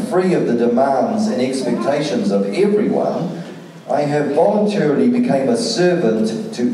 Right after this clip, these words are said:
any and all in order to reach a wa-, wide range of people, religious, non-religious, meticulous moralists, loose-living immoralists,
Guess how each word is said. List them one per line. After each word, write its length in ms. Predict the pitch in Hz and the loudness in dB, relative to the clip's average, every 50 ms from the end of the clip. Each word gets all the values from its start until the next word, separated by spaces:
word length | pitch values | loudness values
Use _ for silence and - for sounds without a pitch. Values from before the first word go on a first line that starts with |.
| - 185 | 0 0
any 560 | 202 202 - - - 113 - - - - 117 | 0 2 2 2 2 2 0 0 -2 -2 -2
and 240 | 123 127 127 127 - | -2 -2 0 0 0
all 400 | - 196 196 180 - - - - - - - - - - - | 2 2 4 4 2 2 2 2 2 0 0 -2 -4 -4 -4
in 120 | 135 135 | -2 0
order 340 | 143 170 175 175 170 151 151 | 2 2 2 2 2 0 0
to 120 | 156 156 143 | -2 -2 -2
reach 320 | 123 147 151 143 - - | -2 0 -2 -2 -2 0
a 100 | 127 117 | 0 0
wa-, 340 | 113 120 131 127 120 131 120 | 0 0 0 0 -2 0 0
wide 460 | 120 - - 180 185 190 190 190 - | 0 2 2 2 2 0 0 0 0
range 320 | - - - - 143 139 | 0 0 0 -2 -2 -2
of 200 | 123 120 - - - | -2 -2 -2 0 -2
people, 460 | 170 196 208 - - - - - - - - - - - 190 | 0 0 0 2 0 0 0 -2 -4 -4 -6 -6 -4 -4 -2
religious, 800 | 202 214 - 247 - 214 220 220 214 214 214 - - - - - | 0 0 0 0 0 2 0 2 2 0 0 -2 -4 -6 -6 -4
non-religious, 1040 | 170 - 135 156 165 170 180 180 180 190 190 202 208 202 208 208 - - - - - - | -2 0 0 0 0 0 0 0 0 0 0 0 2 2 2 0 0 -2 -6 -8 -8 -4
meticulous 800 | 196 196 196 - 180 175 175 175 180 165 151 151 151 - 135 113 | -4 -4 -2 -2 -4 -4 -2 0 0 0 0 0 -2 -2 -2 -2
moralists, 880 | 120 135 147 160 165 180 196 202 202 202 202 196 - - - - - - - 110 | 0 0 2 2 2 2 2 0 0 0 -2 -4 -6 -6 -8 -10 -10 -10 -8 -4
loose-living 760 | 113 120 185 202 202 202 - - - 151 156 156 156 151 147 - | -2 0 2 2 2 2 0 0 0 0 0 0 0 -2 -2 -2
immoralists, 1040 | - - - 185 170 151 135 139 151 170 196 202 202 202 - - - - - - | -2 0 0 2 2 2 0 0 0 0 0 0 0 -2 -2 -2 -2 -4 -4 -6